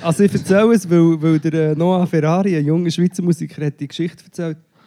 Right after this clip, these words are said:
Wir haben es jetzt auch probiert zu verfilmen, weil er hat, er ist durchgefallen beim Sehtest. <laughs> Weil er hat einfach völlig falsche Sachen gesagt, weil er ist nervös gsi.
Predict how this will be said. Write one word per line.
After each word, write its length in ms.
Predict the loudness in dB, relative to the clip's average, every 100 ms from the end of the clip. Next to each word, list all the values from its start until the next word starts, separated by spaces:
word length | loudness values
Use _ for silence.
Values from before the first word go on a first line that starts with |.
| _
Wir 80 | -12
haben 100 | -8
es 80 | -8
jetzt 160 | -4
auch 80 | -4
probiert 320 | -2 -2 -4
zu 140 | -4 -14
verfilmen, 440 | -6 -4 -4 -4
weil 140 | -6 -6
er 220 | -6 -6
hat, 180 | -8 -16
er 200 | -16 -8
ist 200 | -8 -4
durchgefallen 460 | -4 -4 -4 -6 -6
beim 140 | -6 -4
Sehtest. 880 | -2 0 0 2 2 0 -6 -10 -16
<laughs> 60 | _ -14 -14 -16 -20 -20 -20 -20 -20 -20 -20 -20 _ -20 -12 2
Weil 280 | 6 6
er 80 | 4
hat 120 | 2
einfach 280 | -2 -4 -4
völlig 360 | -2 -2 -2 -4
falsche 380 | -2 -2 -4 -4
Sachen 400 | -2 -2 -4 -10
gesagt, 320 | -4 -2 4
weil 140 | 6
er 80 | 6
ist 160 | 4 0
nervös 520 | -2 -2 -2 -2 -4
gsi. 280 | -4 -2